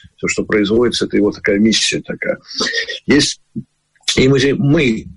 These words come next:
вот мы считаем, я лично считаю, да, это немножко эпатажно. Разумеется, ответ, я считаю, что раз мы взяли, значит, это искусство. Для того, чтобы понимать, что мы берем, например, у нас в,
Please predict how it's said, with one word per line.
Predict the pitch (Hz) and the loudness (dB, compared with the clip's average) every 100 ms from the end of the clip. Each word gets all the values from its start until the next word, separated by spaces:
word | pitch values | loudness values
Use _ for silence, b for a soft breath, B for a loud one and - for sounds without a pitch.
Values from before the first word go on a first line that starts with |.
| - | -6
вот | 113 - | -4 -2
мы | - 202 | 2 2
считаем, | - - - 85 87 | 2 0 0 0 2
я | 170 | 2
лично | 175 127 - 87 | 2 0 -2 -2
считаю, | - - - 110 | -4 -4 -8 -2
да, | 127 131 B | -2 -2 B
это | 117 139 | -2 2
немножко | 117 117 - | 2 2 0
эпатажно. | 113 117 - 85 87 107 | -2 -4 -4 -4 -2 -2
Разумеется, | 127 156 151 156 | 2 2 2 0
ответ, | 147 151 - B B | 0 0 -2 B B
я | - | -2
считаю, | - 135 | 0 0
что | 110 135 | 0 0
раз | 135 - | 0 -2
мы | 143 | -2
взяли, | 147 226 190 | 0 2 2
значит, | 135 196 - 123 | 2 -2 -2 -4
это | 151 127 | -2 0
искусство. | - - - - _ _ - B B B - | -2 -8 -14 -20 _ _ -20 B B B -10
Для | 95 | -2
того, | 147 160 | 0 2
чтобы | 180 | 0
понимать, | - 165 175 180 170 - | 0 2 4 2 -2 -6
что | - - - 170 | -6 -2 0 2
мы | 156 | 2
берем, | 151 175 220 220 165 | 2 2 4 2 0
например, | 123 127 127 127 | -2 -2 0 0
у | 120 | 0
нас | 123 113 - | -2 -4 -4
в, | 117 110 | -4 -4